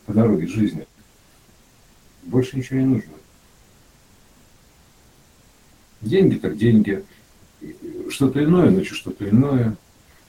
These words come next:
Будьте в тренде, соблюдайте правила. Играйте по правилам. Новые правила на века.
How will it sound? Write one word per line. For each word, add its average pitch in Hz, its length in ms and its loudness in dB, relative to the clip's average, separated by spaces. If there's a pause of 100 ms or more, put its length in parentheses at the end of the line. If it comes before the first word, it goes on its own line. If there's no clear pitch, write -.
(260)
Будьте 156 340 2
в - 80 -10
тренде, 107 640 2
соблюдайте 113 600 -4
правила. 92 520 -10 (600)
Играйте 143 380 2
по 135 140 -4
правилам. - 500 -4 (920)
Новые 117 360 2
правила 117 340 -2
на 113 80 0
века. 107 460 -6